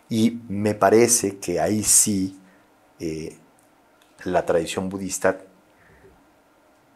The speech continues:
tiene esta, e-, es, es una intuición importante que nos aporta, que es decir,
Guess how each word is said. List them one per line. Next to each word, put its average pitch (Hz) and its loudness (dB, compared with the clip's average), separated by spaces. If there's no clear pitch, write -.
tiene 104 0
esta, 98 2
e-, - -2
es, - -8
es - -8
una 113 2
intuición 113 -4
importante 120 0
que 85 -6
nos - -12
aporta, - -12
que 101 -8
es 98 -8
decir, 113 -10